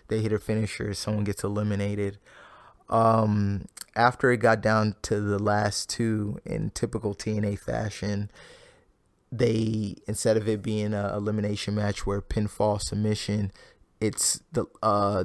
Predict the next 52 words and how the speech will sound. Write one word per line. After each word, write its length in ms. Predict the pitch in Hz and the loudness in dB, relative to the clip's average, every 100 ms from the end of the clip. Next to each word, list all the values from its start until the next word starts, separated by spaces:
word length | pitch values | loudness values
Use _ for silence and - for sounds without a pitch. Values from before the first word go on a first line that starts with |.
| 76 | -2
to 120 | - | -2
way 200 | 104 104 | 0 2
to 80 | 101 | 2
win, 240 | 107 107 | 2 2
you 80 | 104 | 0
gotta 200 | 104 104 | -2 -4
climb 320 | - 110 104 | -4 -2 -2
the 100 | 101 | -2
cage. 560 | - 113 117 117 - - - - - - _ - | -4 -4 -4 -6 -10 -20 -20 -20 -20 -20 _ -2
And 600 | 107 110 110 107 104 104 - - - - | 2 4 4 2 0 -2 -4 2 2 0
<laughs> 420 | - - - - | -12 -20 -20 -10
the 80 | - | -2
one 220 | 104 123 | 4 6
thing 260 | 147 240 123 | 6 0 4
that 160 | 117 104 | 4 4
I 320 | 101 107 113 | 2 0 -2
used 240 | 120 110 - | -4 -4 -2
to 100 | 101 | -2
hate, 360 | 101 113 92 - - | 0 -2 -4 -10 -4
and 160 | 117 | 0
I, 80 | 120 | 2
I, 340 | 98 120 - 117 | 4 2 2 2
I 40 | |
know 160 | 131 117 | 4 4
they 100 | 104 | 2
don't 140 | 101 | 2
do 140 | 101 | 0
it 40 | 98 | -2
as 120 | 98 | -2
much 280 | 101 98 - | -2 -2 -4
now, 320 | 104 104 98 | -4 -2 -4
but 320 | - 110 - - - - - - | -4 -6 -6 -14 -20 -20 -16 -6
T 180 | 120 | -2
N 80 | 117 | 2
A, 160 | 113 117 | 4 4
they'll 140 | 104 | 2
have 240 | 104 113 110 | 4 2 2
these 180 | 104 | 0
matches, 400 | 104 107 120 107 | 0 2 0 -2
they'll 100 | 104 | -2
take, 280 | 101 123 110 | 0 -2 0
like, 160 | 104 104 | -4 -4
a 60 | |
basic 440 | 98 104 120 - 131 | -4 -2 -2 -4 -4
match 380 | 104 113 110 - | 0 0 0 -4
and 120 | - | -6
put 260 | - - | -4 -4
the 100 | 110 | -4
weirdest 600 | 107 104 113 131 113 - | -6 -4 -2 -2 -2 -6
twist 360 | - 117 131 - | -4 -2 -2 -6
to 120 | - | -6
it, 220 | 52 - | -6 -8